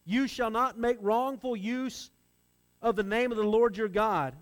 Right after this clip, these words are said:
for the Lord will not acquit anyone who misuses his name."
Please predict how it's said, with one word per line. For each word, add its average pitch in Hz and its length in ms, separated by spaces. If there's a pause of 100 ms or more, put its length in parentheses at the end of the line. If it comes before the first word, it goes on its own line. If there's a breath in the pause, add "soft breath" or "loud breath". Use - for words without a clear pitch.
for 196 120
the 196 80
Lord 247 520
will 180 200
not 214 340
acquit 240 560
anyone 214 520
who 180 100
misuses 185 800
his 147 200
name." 143 540